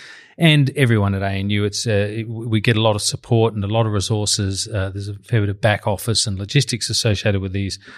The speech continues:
podcasts each week. It's a lot of demand, and we really appreciate all of the support that we get.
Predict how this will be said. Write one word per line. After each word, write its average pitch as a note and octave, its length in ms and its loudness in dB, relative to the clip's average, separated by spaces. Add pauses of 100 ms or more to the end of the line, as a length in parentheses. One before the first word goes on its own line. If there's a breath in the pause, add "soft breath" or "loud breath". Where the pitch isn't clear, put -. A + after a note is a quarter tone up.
(120)
podcasts G#2 720 2
each G#2+ 360 0
week. A2+ 340 0
It's G2+ 140 -6
a - 20 -8
lot G#2+ 160 2
of F#2 80 -10
demand, A#2+ 500 2
and G2 240 -2
we G2 140 -6
really G2 260 -6
appreciate F#2+ 680 -4 (360 loud breath)
all G#2 220 4
of F#2 100 -2
the G2+ 80 -4
support G#2 440 -2
that G2 80 -6
we F#2 100 -4
get. G#2+ 260 0